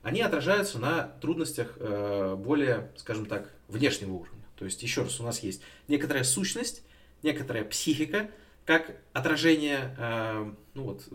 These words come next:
кто-то говорит внешнего мира, кто-то говорит иллюзорного. Дальше есть тело, дальше есть какие-то там технические приблуды,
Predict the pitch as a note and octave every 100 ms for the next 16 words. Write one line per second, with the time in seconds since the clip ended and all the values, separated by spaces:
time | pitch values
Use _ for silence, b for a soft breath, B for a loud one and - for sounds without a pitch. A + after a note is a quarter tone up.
0 | - B2+ - G2 F#2+ F#2+ G2 E3 G3 D#3+
1 | D3+ C#3+ B2 - G#2 - F#2+ F#2+ F#2+ G2+
2 | G#2+ E3+ G#3 F3 D#3+ D3+ B B - -
3 | - F#2 F#3+ - B3 A3+ G#3+ G#3 G3+ B2
4 | - G2 G2 F#2+ G2+ - F#2+ E2 E2 E2
5 | - B2+ A3 - - F#3 E3+ E3+ E3+ E3
6 | C#3+